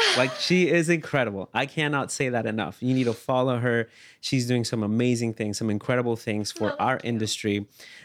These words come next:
Speaker 1: Um, very ta-, s-, very talented, super knowledgeable. Um,
Speaker 2: Oh,
Speaker 1: and
Speaker 2: you're
Speaker 1: I know
Speaker 2: so
Speaker 1: you've
Speaker 2: sweet.
Speaker 1: got a lot of things that you, you offer. Uh, can you kinda talk about them and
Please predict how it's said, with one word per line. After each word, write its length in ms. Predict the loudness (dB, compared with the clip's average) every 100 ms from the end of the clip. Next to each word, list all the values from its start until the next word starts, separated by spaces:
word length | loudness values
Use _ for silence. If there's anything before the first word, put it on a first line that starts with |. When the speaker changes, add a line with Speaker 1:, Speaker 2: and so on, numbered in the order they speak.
| -10 -4
Speaker 1:
Um, 580 | -2 -2 -4 -6 -10 -14 _ _ _
very 300 | 0 2 2
ta-, 200 | 0 -4 -4
s-, 260 | -8 -8 -4
very 180 | 2 2
talented, 440 | 2 0 0 -2 -4 _
super 380 | 0 2 4 4
knowledgeable. 720 | 4 2 0 0 0 -2 -6 _ _ _ -6
Um, 440 | -2 -2 -2 -6 -6
Speaker 2:
Oh, 120 | -6 0
Speaker 1:
and 220 | 0 -2
Speaker 2:
you're 140 | -4 -2
Speaker 1:
I 80 |
know 80 | 0
Speaker 2:
so 60 | 2
Speaker 1:
you've 120 | 0
Speaker 2:
sweet. 80 | 2
Speaker 1:
got 300 | 0 0 -6 _ _
a 80 | 0
lot 220 | 2 2
of 100 | 2
things 180 | -2 0
that 140 | 0 0
you, 300 | 2 0 0
you 220 | -2 0
offer. 580 | 0 -2 0 0 0 -4 -16 -20 _
Uh, 300 | -2 -2 -4 -6
can 180 | -4 -2
you 80 |
kinda 260 | -2 -4 -4
talk 280 | -2 -4 -2
about 260 | -2 -2
them 240 | -2 -4 -4
and 180 | -8 -10